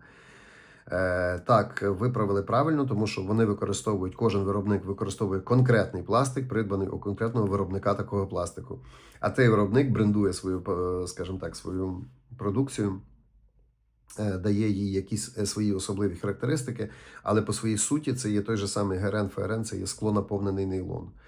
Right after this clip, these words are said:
Тобто нейлон, армований скловолокном.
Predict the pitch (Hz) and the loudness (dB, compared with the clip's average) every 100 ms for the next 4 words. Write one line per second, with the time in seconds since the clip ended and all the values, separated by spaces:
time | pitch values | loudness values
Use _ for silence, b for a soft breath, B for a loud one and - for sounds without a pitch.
0 | B B B - 101 95 98 110 143 165 | B B B -8 -4 0 2 4 4 4
1 | 160 92 101 113 113 101 - 101 95 90 | 2 0 2 2 2 0 0 -4 -4 -6
2 | 92 - - | -8 -12 -12